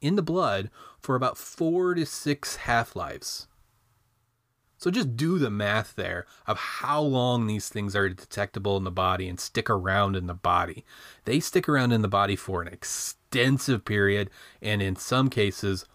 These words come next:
months and months. This isn't like a, a opioid drug that sticks around in your blood for several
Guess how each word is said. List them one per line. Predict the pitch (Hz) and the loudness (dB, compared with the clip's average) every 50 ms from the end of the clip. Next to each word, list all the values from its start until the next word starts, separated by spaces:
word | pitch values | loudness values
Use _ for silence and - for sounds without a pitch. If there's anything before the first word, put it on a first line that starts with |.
| _ _ - | _ _ -10
months | 98 98 95 95 95 98 98 101 107 104 101 - - - | -8 -6 -4 -2 0 2 4 4 2 2 0 -4 -4 -4
and | 92 90 90 | -4 -2 -2
months. | 92 92 95 90 85 87 - - - - - - - _ _ _ _ _ - | 0 0 0 0 -2 -4 -8 -10 -10 -10 -10 -10 -14 _ _ _ _ _ -10
This | - 101 - - | -10 -6 -4 -2
isn't | 123 123 147 147 - | 0 0 0 0 0
like | 123 123 120 117 - | 0 0 0 0 2
a, | 113 104 104 101 98 98 95 - - - - - - - - | 4 4 6 4 4 2 0 -4 -10 -20 -20 -20 -18 -10 -6
a | - 98 95 95 104 95 - - _ - - | -4 -4 -4 -4 -6 -8 -10 -14 _ -4 0
opioid | 127 120 123 - 120 110 107 107 104 104 104 104 101 98 | 0 0 0 0 0 2 4 4 4 6 4 4 2 0
drug | - 107 101 101 101 98 98 98 98 | -2 0 2 2 2 2 2 0 -2
that | 95 92 - - | -4 -4 -4 -6
sticks | - - 110 - - | -6 -6 -6 -6 -4
around | - 101 101 101 101 98 | -2 0 2 2 2 2
in | 98 98 | 0 0
your | 95 92 | 0 -2
blood | 85 101 95 95 90 - | 0 0 0 0 -2 -4
for | - - 98 | -6 -6 -6
several | - - - 107 95 95 92 - | -4 -2 -2 -2 -2 -2 -4 -4